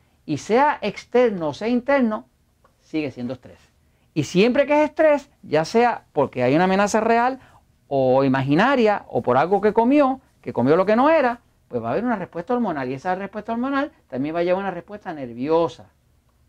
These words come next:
En otras palabras, que todo eso que está ahí, todo ese, ese, ese, ese enredo que se forma, se forma por el estrés. Pero si usted sabe que el estrés puede ser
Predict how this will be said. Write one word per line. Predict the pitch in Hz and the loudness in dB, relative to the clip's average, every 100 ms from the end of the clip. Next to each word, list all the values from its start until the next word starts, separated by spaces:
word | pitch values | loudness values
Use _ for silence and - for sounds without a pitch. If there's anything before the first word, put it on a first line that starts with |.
| _ _ _ _ _ _ _ _ _ _ _ _ | _ _ _ _ _ _ _ _ _ _ _ _
En | 127 | -8
otras | 147 190 | -6 -2
palabras, | 170 147 | 0 0
que | 127 123 | -4 -2
todo | 214 285 311 311 277 | 2 4 4 4 2
eso | 262 247 | 2 -4
que | |
está | 220 233 | -6 -2
ahí, | 226 233 | 0 0
todo | 208 | -2
ese, | 220 220 175 | -4 -4 -14
ese, | 165 - 160 | -14 -14 -18
ese, | - 190 _ _ - | -16 -18 _ _ -18
ese | 156 208 | -8 -6
enredo | 165 165 208 247 233 | -6 0 2 4 2
que | 202 | 2
se | 190 | 0
forma, | 180 233 175 131 104 _ _ | 2 0 2 -4 -6 _ _
se | _ - | _ -18
forma | - 196 240 220 | -4 0 0 0
por | 151 | -4
el | 123 | -8
estrés. | 113 - 151 131 _ _ _ | -14 -6 -6 -6 _ _ _
Pero | 135 | -6
si | 120 135 | -2 -6
usted | - 190 233 | -2 0 0
sabe | - 285 294 202 156 | 2 2 2 0 -2
que | 135 | -4
el | |
estrés | 123 _ 208 202 | -10 _ -10 -8
puede | 202 208 190 | -8 -6 -6
ser | 208 208 | -8 -10